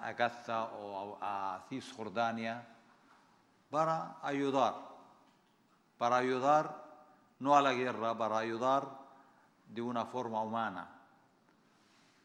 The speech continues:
Están devueltos, están devueltos. Y nosotros los pas-, palestinos,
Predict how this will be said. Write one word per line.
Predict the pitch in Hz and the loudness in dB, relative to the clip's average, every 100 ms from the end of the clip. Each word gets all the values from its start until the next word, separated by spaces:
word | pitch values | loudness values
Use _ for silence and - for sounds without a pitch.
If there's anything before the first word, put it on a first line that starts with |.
| _ | _
Están | - 120 - 156 156 | -14 -14 -10 -12 -10
devueltos, | 131 104 117 107 - - - - _ _ _ _ _ _ _ _ _ _ _ | -12 -10 -10 -10 -16 -20 -20 -20 _ _ _ _ _ _ _ _ _ _ _
están | - - - 113 113 | -20 -16 -10 -8 -8
devueltos. | 90 92 87 87 - - _ _ _ _ _ - _ _ | -12 -16 -18 -20 -20 -20 _ _ _ _ _ -20 _ _
Y | - | -14
nosotros | 107 104 156 156 135 107 | -12 -8 -6 -6 -8 -6
los | 117 | -8
pas-, | - - 135 | -8 -10 -10
palestinos, | 110 107 - 127 117 113 113 - | -8 -8 -8 -8 -8 -8 -14 -20